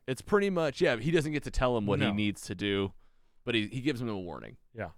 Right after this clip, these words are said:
Speaker 1: But it's too late. They pretty
Speaker 2: Somebody's
Speaker 1: mu-,
Speaker 2: coming.
Speaker 1: they're, they, they show up, um, and pretty much immediately they put a dome around the city.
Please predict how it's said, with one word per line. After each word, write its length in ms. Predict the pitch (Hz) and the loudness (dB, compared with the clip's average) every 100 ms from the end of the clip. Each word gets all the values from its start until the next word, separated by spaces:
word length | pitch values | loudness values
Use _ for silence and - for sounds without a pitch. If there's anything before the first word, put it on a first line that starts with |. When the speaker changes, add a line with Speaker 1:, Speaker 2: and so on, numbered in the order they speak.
| - | -8
Speaker 1:
But 140 | 202 208 | -4 -4
it's 100 | - | -2
too 200 | 175 156 | 0 2
late. 360 | 120 113 101 - - - - | 2 0 -2 -8 -20 -14 -6
They 100 | 117 | -2
pretty 220 | 135 143 | 0 0
Speaker 2:
Somebody's 40 | |
Speaker 1:
mu-, 60 | 135 127 110 104 | -2 -6 -6 -4
Speaker 2:
coming. 120 | 101 | -2
Speaker 1:
they're, 180 | 120 117 - | -2 -4 -4
they, 160 | 120 104 | -2 -2
they 180 | 107 | -2
show 340 | 101 - 139 127 | -4 0 2 4
up, 320 | 107 104 - - _ _ _ _ _ _ _ _ _ _ 104 | 4 2 -2 -20 _ _ _ _ _ _ _ _ _ _ -2
um, 520 | 104 98 98 95 98 _ _ _ _ - | 0 0 -2 -4 -10 _ _ _ _ -12
and 180 | 104 98 | -8 -2
pretty 180 | 139 135 | -2 0
much 260 | 123 117 110 | 0 0 0
immediately 580 | 113 135 107 104 101 | -2 0 -2 -2 -4
they 160 | 101 104 | -4 -6
put 180 | 113 101 | -4 -2
a 40 | |
dome 280 | 98 104 127 | 0 0 2
around 160 | 107 117 | 0 0
the 60 | |
city. 340 | - 180 143 | 0 0 -2